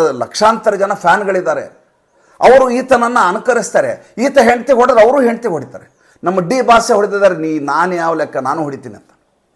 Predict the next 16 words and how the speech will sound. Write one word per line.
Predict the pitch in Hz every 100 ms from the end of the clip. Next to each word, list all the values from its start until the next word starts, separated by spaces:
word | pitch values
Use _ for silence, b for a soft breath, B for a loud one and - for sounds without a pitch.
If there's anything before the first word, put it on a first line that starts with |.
| _ _ _ _ _ _ _ 143
ನಮ್ಮ | 160
ಡಿ | 151 285
ಬಾಸು | 247 185 - 143
ಸತ್ಯನಾರಾಯಣ | 180 226 277 277 269
ಪೂಜೆ | 240 233
ಮಾಡ್ತಾರೆ, | 208 196 240
ಇವ್ರು | 226 247
ಸತ್ಯನಾರಾಯಣ | 226 190 175
ಪೂಜೆ | - 196
ಮಾಡ್ತಾರೆ. | 165 147 180
ಈತ | 202 190
ಸತ್ಯನಾರಾಯಣ | 175 160 - 233 -
ಪೂಜೆ | 185
ಮಾಡಲ್ಲ, | 156 143 131
ಈತ | 135 131
ತದಕ್ತಾನೆ. | - 175 214 - 131 98 -